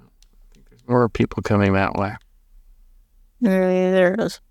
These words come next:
Speaker 1: Yeah,
Speaker 2: That's
Speaker 1: shoot.
Speaker 2: fine. Do, do, do, do. Hi, guys. <laughs>
Speaker 1: This is what I mean.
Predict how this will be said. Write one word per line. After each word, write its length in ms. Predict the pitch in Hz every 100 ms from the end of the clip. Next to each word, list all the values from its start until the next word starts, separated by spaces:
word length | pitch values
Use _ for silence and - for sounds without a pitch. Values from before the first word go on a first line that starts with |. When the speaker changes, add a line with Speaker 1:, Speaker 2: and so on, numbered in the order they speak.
| _ _ _ - _ _ _ - _ _ -
Speaker 1:
Yeah, 100 | 104
Speaker 2:
That's 220 | 226 113 -
Speaker 1:
shoot. 260 | 117 101
Speaker 2:
fine. 680 | - 151 147 147 147 147 156 _ - _ _ _ _ _ _ _ - _ -
Do, 160 | 208
do, 160 | 202 180
do, 120 | 262 302
do. 280 | 302 294 190 - _ - - _ -
Hi, 180 | 220 214
guys. 680 | 196 196 196 190 190 185 196 - -
<laughs> 120 | - 196 - _
Speaker 1:
This 180 | 185 -
is 120 | 185
what 120 | 165 156
I 120 | 127
mean. 400 | 117 139 143